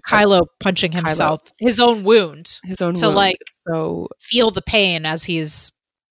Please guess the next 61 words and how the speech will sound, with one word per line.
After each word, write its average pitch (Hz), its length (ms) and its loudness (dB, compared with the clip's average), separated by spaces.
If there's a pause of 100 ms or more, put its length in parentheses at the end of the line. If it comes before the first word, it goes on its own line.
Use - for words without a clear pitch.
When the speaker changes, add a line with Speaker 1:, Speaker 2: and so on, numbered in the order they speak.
(140)
Speaker 2:
you 175 100 -6
Speaker 1:
I'm, 202 60 0
Speaker 2:
know. 233 60 0
Speaker 1:
like, 254 160 0
picturing 208 480 -2
that 180 160 0
something 175 500 -2
is 165 180 0
something - 800 -4
that 156 160 -4 (400)
A-, 151 240 -2
Adam 156 280 -2
Driver, 151 420 0 (100)
the 151 100 2
person, 151 560 -4
would 147 160 0
actually 143 420 -6
do. 135 260 -2 (260)
Like, 156 220 -4
don't 165 160 -2
you 185 100 -2
think 196 240 -6
that 175 160 -4
sound, 156 320 -2
that 156 180 -4
seems 165 220 -4
like 160 140 -4
something 160 260 -2
Speaker 2:
Uh, 220 60 2
Speaker 1:
he 247 140 4
Speaker 2:
it 294 60 0
Speaker 1:
would - 100 2
Speaker 2:
seems 320 100 4 (100)
Speaker 1:
actually 440 160 2
Speaker 2:
like 254 140 0
an 233 40 4
Speaker 1:
do? 214 140 2
Speaker 2:
acting 208 220 -4
choice, 220 480 -2
yeah. 208 340 0 (280)
Although 240 500 6
Speaker 1:
No, 254 40 0
I 277 80 2
don't, 294 160 2
I 240 60 2
don't 269 100 4
mean 269 140 2
the 226 80 2
acting 233 260 -2
choice. 180 180 0
I 233 120 6
Speaker 2:
Oh. - 20 0
Speaker 1:
mean, 180 140 -2
like, 151 160 -2 (180)
Adam 175 320 0
Driver 160 420 0
as 156 200 -2
a - 40 -6
person. - 720 -6
It 165 80 -4
just 170 180 -2